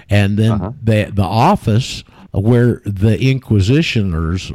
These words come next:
Speaker 1: uh, or the council members, whatever, I can't remember, the board members would be, was directly above where they had the assessment.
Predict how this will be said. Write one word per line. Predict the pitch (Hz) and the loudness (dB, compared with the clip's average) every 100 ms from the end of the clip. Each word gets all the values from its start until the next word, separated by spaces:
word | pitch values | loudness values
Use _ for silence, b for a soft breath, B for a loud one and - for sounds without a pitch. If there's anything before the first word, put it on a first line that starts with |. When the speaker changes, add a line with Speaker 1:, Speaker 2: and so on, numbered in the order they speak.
| - | -12
Speaker 1:
uh, | 69 69 65 | -10 -10 -6
or | 90 92 | -4 -4
the | 80 82 76 - | -2 -4 -4 -6
council | - 113 110 - 92 | -2 0 -2 -4 -4
members, | 87 85 95 | -4 -2 -2
whatever, | 90 101 95 87 | 0 0 0 -2
I | 87 | -4
can't | 107 82 | -4 -6
remember, | 85 87 | -6 -6
the | 78 | -6
board | 80 107 98 | -2 0 0
members | 104 92 82 80 | -2 -4 -6 -6
would | 98 90 | -4 -2
be, | 127 156 107 98 B B B - | 0 2 0 -4 B B B 0
was | 113 92 | 0 2
directly | 104 120 180 - 131 104 | 2 2 0 0 2 2
above | 95 151 147 120 | 2 2 2 0
where | 117 113 | -2 0
they | 110 | 0
had | 101 95 | 0 0
the | 95 | -2
assessment. | 87 - 175 - 85 58 - | -2 0 -2 -2 -6 -12 -14